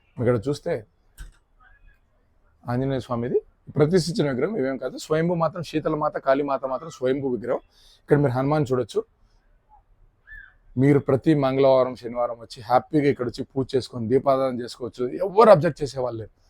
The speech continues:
చాలా మంచి పీపుల్ ఇక్కడ, చాలా మంచి కమ్యూనిటీ, చాలా మంచి పీపుల్. నెక్స్ట్ మీరు ఇటు వస్తే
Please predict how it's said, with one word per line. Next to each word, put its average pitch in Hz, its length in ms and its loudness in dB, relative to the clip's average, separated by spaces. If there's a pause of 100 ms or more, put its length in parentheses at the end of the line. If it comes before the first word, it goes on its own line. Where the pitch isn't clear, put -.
(460)
చాలా 185 320 10
మంచి 185 240 2
పీపుల్ 151 240 2
ఇక్కడ, - 140 -10 (880)
చాలా 139 260 0
మంచి 139 280 -2
కమ్యూనిటీ, 131 340 -2 (120)
చాలా 135 220 0
మంచి 135 240 -6
పీపుల్. 117 220 -10 (640)
నెక్స్ట్ - 220 0 (360)
మీరు 143 180 2
ఇటు 127 140 -2
వస్తే - 180 -2